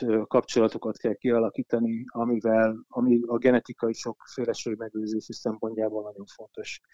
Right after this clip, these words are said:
elem. Tehát, hogy ezek szerintem mindenképpen ilyen erőre mutató elemek a-, az egész, ö, tárgyalásban. Illetve még a kettőt említenék, ami pozitív. Tizennégyes célban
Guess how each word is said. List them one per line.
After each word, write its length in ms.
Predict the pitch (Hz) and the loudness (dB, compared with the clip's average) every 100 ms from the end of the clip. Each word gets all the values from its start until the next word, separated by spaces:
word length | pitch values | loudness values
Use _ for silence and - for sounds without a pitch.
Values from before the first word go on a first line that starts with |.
| _ _ | _ _
elem. 320 | - 117 107 | -2 -2 -2
Tehát, 220 | 110 113 - | -4 -8 -4
hogy 160 | 123 117 _ _ | -8 -8 _ _
ezek 280 | - 131 131 | -4 0 0
szerintem 420 | - 139 131 131 | 2 0 2 2
mindenképpen 560 | 127 127 117 120 - 120 | 2 2 2 0 2 2
ilyen 160 | 117 120 | 4 4
erőre 300 | 117 117 117 | 6 6 6
mutató 580 | 117 120 - 123 120 - | 4 0 0 2 2 2
elemek 520 | 120 131 139 143 _ - | 0 2 -2 -8 _ -2
a-, 280 | 117 117 123 | 2 2 0
az 140 | - 113 | -6 -4
egész, 380 | 120 123 - - | -4 -4 -8 -10
ö, 140 | 127 120 | -2 0
tárgyalásban. 800 | - 123 127 139 147 143 151 156 _ - | 2 0 2 2 2 2 0 -2 _ 2
Illetve 400 | 165 180 - 143 | 8 8 8 0
még 220 | 160 165 | 2 4
a 40 | |
kettőt 380 | 165 143 - 131 | 4 4 4 4
említenék, 480 | 131 131 123 127 123 | 6 4 4 0 0
ami 160 | 123 120 | -2 -2
pozitív. 540 | 135 120 131 135 143 143 - | -2 -4 0 4 4 0 -2
Tizennégyes 720 | 147 147 143 143 135 131 - | 0 6 8 8 8 4 0
célban 680 | - 139 135 127 131 127 | 2 2 4 4 4 2